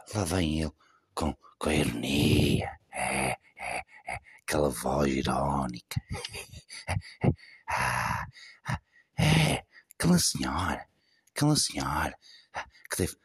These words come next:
tão pouco tempo no poder. <laughs> Qu-, qu-, qu-,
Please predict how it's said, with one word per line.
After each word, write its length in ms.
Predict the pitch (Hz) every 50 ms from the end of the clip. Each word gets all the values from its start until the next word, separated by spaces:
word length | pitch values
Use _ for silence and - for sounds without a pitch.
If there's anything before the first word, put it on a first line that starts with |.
| _ _ -
tão 160 | - 95 76
pouco 240 | - - 85 - -
tempo 240 | - 90 85 - -
no 140 | 80 78 -
poder. 480 | - - - - - - - - -
<laughs> 540 | - - - - - - - - - - - - - - - - - _ _ - - _ _ _ _ _ _ _ _ _ _ _ _ _ _ _ _ _ - - - - - - 147 - - - -
Qu-, 140 | - 139 - - - -
qu-, 140 | - - 120 - - -
qu-, 160 | - -